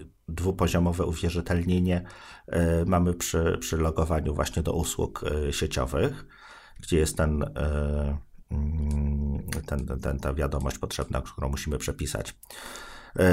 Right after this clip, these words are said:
no, ale tak naprawdę to jesteśmy, wiemy, znaczy znamy jakby z codziennego życia, y,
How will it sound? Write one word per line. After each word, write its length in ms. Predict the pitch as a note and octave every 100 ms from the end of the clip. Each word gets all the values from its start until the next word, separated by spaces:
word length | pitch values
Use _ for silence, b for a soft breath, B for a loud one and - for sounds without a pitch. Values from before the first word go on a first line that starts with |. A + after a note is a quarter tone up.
| E2+
no, 200 | F2+ B2+
ale 540 | - C3+ B2+ C3 C3+ C#3 B -
tak 160 | C3
naprawdę 460 | D3 D3 C3 B2 C#3
to 120 | -
jesteśmy, 720 | - - C3+ C#3+ C3+ C#3 D3+ D3+ D3+ - _ _ - - - - - - F#2+
wiemy, 360 | G2+ G2+ G2
znaczy 340 | F#2+ G2+ G2+ F#2+
znamy 420 | F2+ G2 G2+ F#2
jakby 320 | E2+ E2+ E2
z 380 | D#2+ - D#2+ D2
codziennego 520 | F2 F2 F2 F2 F2
życia, 420 | E2+ E2+ F#2+ F#2
y, 320 | - F2 F#2